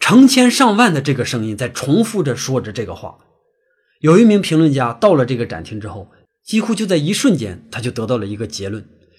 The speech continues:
艺术史在今天真正的被终结了，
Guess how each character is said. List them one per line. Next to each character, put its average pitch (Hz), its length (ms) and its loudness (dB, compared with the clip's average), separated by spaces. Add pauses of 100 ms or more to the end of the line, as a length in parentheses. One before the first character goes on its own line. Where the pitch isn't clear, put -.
(280)
艺 196 160 2
术 143 160 0
史 - 460 -12
在 147 140 0
今 170 280 0
天 101 460 -12 (180)
真 190 260 4
正 185 200 0
的 - 260 -16
被 135 140 0
终 135 260 -2
结 82 160 -12
了， 90 160 -20